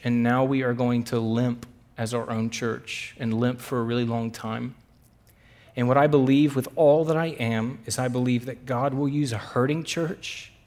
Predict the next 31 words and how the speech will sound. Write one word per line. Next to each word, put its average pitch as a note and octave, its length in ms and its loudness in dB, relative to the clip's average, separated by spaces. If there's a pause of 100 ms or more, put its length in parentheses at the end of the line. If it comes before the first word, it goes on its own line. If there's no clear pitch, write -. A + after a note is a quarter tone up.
(280)
that A2+ 160 -6
God B2+ 200 2
will C3+ 120 2
use C3 240 2
a A2 40 4
limping C#3+ 540 0
church - 600 -4 (260)
in B2 140 0
a B2 40 4
way B2 300 6
that C3 160 0
we C#3 160 2
will C#3 180 2
one C3 220 0
day D#3+ 180 2
look D#3 240 0
back C3 380 0
on B2+ 300 -2
and A#2+ 160 -2
say, C3 400 0
as B2+ 160 -4
Paul C3 320 -2
said, B2+ 400 -4
"His C3+ 240 -4
strength - 500 -8
was B2+ 140 -8
made A#2+ 260 -8
perfect - 400 -6
in - 80 -16
our - 100 -12
weakness." - 600 -18